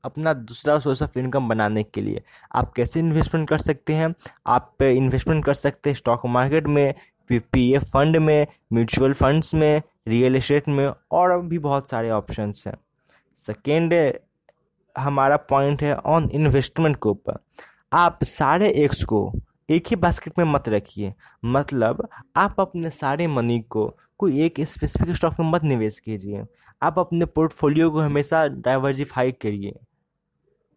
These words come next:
थर्ड हमारा पॉइंट है on spending के ऊपर।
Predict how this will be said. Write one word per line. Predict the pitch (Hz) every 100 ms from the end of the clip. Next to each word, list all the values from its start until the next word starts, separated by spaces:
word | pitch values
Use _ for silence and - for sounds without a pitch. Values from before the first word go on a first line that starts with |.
| _ _ _ _ _ _
थर्ड | - 120 135
हमारा | 143 139 139 143 139
पॉइंट | 123 135 139
है | 139 131 - _ _ -
on | 156 165 175
spending | - 160 160 160 127
के | 101
ऊपर। | 95 - 95